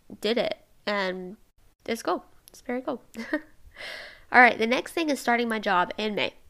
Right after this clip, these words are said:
This was even cooler than graduating. <laughs> I got great training. I love the excitement of starting work there, and I'm just, like, seeing everyone from my internship, but now being, like,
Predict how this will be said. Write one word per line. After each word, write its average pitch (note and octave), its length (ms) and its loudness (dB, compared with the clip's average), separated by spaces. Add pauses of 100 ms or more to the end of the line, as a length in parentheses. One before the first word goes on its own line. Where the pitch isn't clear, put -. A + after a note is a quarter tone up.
(180)
This B3 280 0
was C4 520 4
even C#4 240 0
cooler A4 400 4
than A3 140 0
graduating. G#3+ 520 -2 (200)
<laughs> - 160 -2
I A#3+ 120 8
got A#3 380 2
great A3 300 0
training. E4 520 0
I - 120 2
love A3 200 0
the B3+ 80 0
excitement C4 500 0
of A#3 100 -4
starting A3 340 -2
work A#3+ 280 -2
there, A3+ 400 4
and A3 140 2
I'm G#3+ 100 -2
just, A3+ 200 -6
like, A#3+ 160 0
seeing G3+ 240 -4
everyone G#3+ 440 -2
from G#3 220 -2
my G3 120 -4
internship, G#3 580 0
but - 80 -2
now G3 220 -2
being, A3+ 240 -2
like, G#3+ 180 0